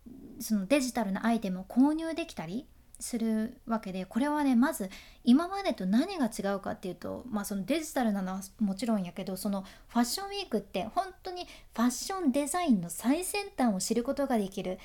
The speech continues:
イベントやし、この最新デザインにみんながアクセスしやすくなったってのはすごいよね。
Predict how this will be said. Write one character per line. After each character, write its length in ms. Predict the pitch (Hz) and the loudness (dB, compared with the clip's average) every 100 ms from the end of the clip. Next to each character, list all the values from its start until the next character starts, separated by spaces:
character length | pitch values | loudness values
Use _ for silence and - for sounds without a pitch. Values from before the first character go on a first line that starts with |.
| - - | -16 0
イ 100 | 226 | 2
ベ 180 | 226 233 | 6 6
ン 100 | 226 | 4
ト 140 | 226 | 2
や 120 | 208 180 | -2 -2
し、 300 | - 180 - | -4 -6 -2
こ 120 | - | 4
の 160 | 247 247 - - - - | 6 4 -4 -20 -20 -10
最 320 | - 247 339 392 | -4 0 0 -2
新 380 | - 392 381 359 | -2 -2 -4 2
デ 140 | 349 | 2
ザ 160 | 339 392 | 2 2
イ 80 | 320 | 2
ン 160 | 196 | 2
に 80 | 196 | 4
み 160 | 196 339 | 4 4
ん 20 | 392 | 2
な 140 | 415 392 | 0 0
が 160 | 233 - | 0 0
ア 140 | 320 | -2
ク 80 | - | -2
セ 200 | - 226 | -4 -4
ス 240 | - 180 - - | -4 -10 -10 -10
し 240 | - 240 | 0 4
や 80 | 285 440 | 4 2
す 160 | 466 - | -2 -2
く 340 | 285 190 - - | 0 0 0 2
な 140 | 220 | 4
っ 60 | 247 - | 4 2
た 100 | 269 | 0
っ 80 | 269 | 2
て 100 | 190 | -2
の 100 | 180 | -2
は 60 | |
す 200 | - - | -2 2
ご 120 | 226 | 4
い 140 | 214 185 | 4 2
よ 60 | - | -2
ね。 300 | 208 262 | 0 0